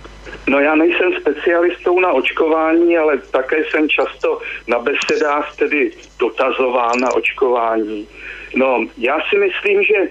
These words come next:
eh, očkování je jeden z největších tedy vynálezů, eh, té moderní medicíny, že nebýt tedy očkování proti smrtelným chorobám, tak bychom tady možná dneska ani nebyli.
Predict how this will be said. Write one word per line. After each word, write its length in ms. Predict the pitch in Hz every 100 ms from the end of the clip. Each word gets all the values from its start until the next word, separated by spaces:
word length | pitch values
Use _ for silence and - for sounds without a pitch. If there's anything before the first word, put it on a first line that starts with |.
| - 262 - -
eh, 220 | 123 123
očkování 1080 | - - - 190 185 180 185 185 185 175 143
je 320 | 139 156 156 143
jeden 320 | 156 180 165
z 40 |
největších 680 | 139 147 156 175 175 185 170 -
tedy 220 | 190 339
vynálezů, 920 | 135 139 151 156 160 143 165 165 170
eh, 520 | - - - - 120
té 240 | 123 156 151
moderní 500 | 151 147 156 165 165
medicíny, 760 | 139 139 - 147 127 120 117
že 160 | 113 123
nebýt 440 | 135 139 165 165 -
tedy 260 | 165 175
očkování 840 | - 127 139 170 160 160 160 160 165
proti 360 | 156 139 175 -
smrtelným 580 | 147 147 156 156 156 156
chorobám, 560 | 151 147 139 151 147 143 - - -
tak 160 | 123 123
bychom 360 | 139 - 151
tady 220 | 147 147 147
možná 480 | 135 151 151 147 143 - - -
dneska 360 | 123 - 147
ani 240 | 131 139 139
nebyli. 500 | 120 - 120 107